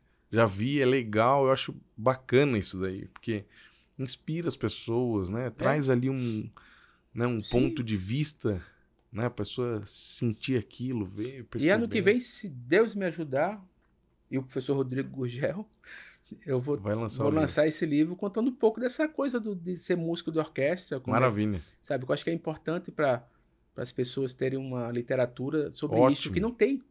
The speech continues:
Speaker 1: Sim, sim.
Speaker 2: Pelo menos aqui no Brasil, eu não conheço.
Speaker 1: É, é. Não tem
Speaker 2: Né?
Speaker 1: essas referências, né?
Speaker 2: Né?
Speaker 1: Eu acho muito interessante. E essa é uma das ideias do podcast, né? De trazer as pessoas pra contar histórias, pra falar,
Speaker 2: Sim.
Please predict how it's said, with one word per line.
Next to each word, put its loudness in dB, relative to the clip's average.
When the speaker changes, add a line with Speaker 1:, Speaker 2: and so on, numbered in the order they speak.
Speaker 1:
Sim, -4
sim. -6
Speaker 2:
Pelo 0
menos 0
aqui -2
no 0
Brasil, 2
eu -6
não -12
conheço. -6
Speaker 1:
É, -4
é. -8
Não -4
tem -2
Speaker 2:
Né? -2
Speaker 1:
essas -4
referências, 2
né? -4
Speaker 2:
Né? -10
Speaker 1:
Eu -6
acho -4
muito 0
interessante. 2
E 4
essa 4
é 8
uma 0
das 0
ideias 0
do -6
podcast, -6
né? -10
De -10
trazer -4
as -4
pessoas -6
pra -8
contar -2
histórias, 0
pra -8
falar, 0
Speaker 2:
Sim. -20